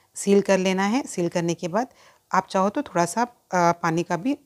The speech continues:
यूज़ कर सकते हो, मीन्स उंगली को थोड़ा गीला करके उसे चिपका सकते हो। इस तरीके से अच्छे से सील करने के बाद अब हम इसे सेकते हैं। तो यहाँ पे मैंने तवे के ऊपर थोड़ा सा बटर डाला है। बटर डालने के बाद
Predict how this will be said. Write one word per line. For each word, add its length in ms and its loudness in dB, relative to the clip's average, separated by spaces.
यूज़ 200 0
कर 120 -4
सकते 260 -6
हो, 40 -4
मीन्स 200 -6
उंगली 200 2
को 100 -2
थोड़ा 220 2
गीला 280 2
करके 340 -2
उसे 360 -4
चिपका 360 -6
सकते 300 -10
हो। 80 -10
इस 80 -14
तरीके 240 -2
से 140 -2
अच्छे 200 -4
से 140 -4
सील 280 -2
करने 260 0
के 140 -6
बाद 200 -4
अब 140 0
हम 120 2
इसे 200 -2
सेकते 380 -4
हैं। 180 -8
तो 60 -8
यहाँ 320 -2
पे 60 -6
मैंने 160 -2
तवे 280 -2
के 100 -8
ऊपर 160 -2
थोड़ा 160 0
सा 120 -2
बटर 300 -2
डाला 260 2
है। 220 -4
बटर 200 -2
डालने 260 0
के 140 -6
बाद 160 2